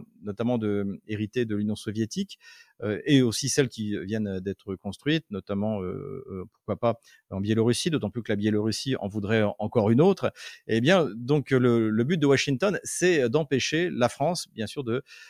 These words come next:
d'investir avec la, la Russie dans cette production de, de matières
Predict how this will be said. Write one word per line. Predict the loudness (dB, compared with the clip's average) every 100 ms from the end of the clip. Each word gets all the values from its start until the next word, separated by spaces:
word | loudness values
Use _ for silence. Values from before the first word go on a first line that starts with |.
| _ -18
d'investir | -2 2 2 0 0 -2 0
avec | 2 2 2
la, | 2 4 4 2
la | 0
Russie | -2 -4 -4 -4 -4 -12 -20 _ _
dans | 0
cette | 0 -4
production | -4 -6 -6 -8 -4 -4 -4
de, | -2 -2 0 -2 -4 -8 -14
de | -4
matières | -2 0 0 0